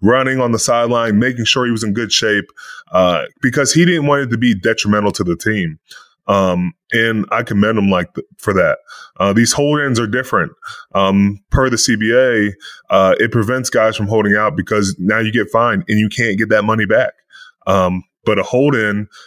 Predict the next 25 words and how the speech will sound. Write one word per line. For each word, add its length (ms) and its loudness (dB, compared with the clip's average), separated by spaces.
it 140 0
shows 460 0
that 460 -2
you 180 2
wanna 240 2
be 140 -2
there, 240 -2
you're 140 0
taking 340 -2
part 200 2
in 120 0
meetings, 580 0
but 520 2
I 140 0
have 180 0
to 80 -8
be 120 2
smart 400 0
about 300 2
my 220 -2
future 580 -2
and 100 4
what's 160 2
going 320 0
on. 440 0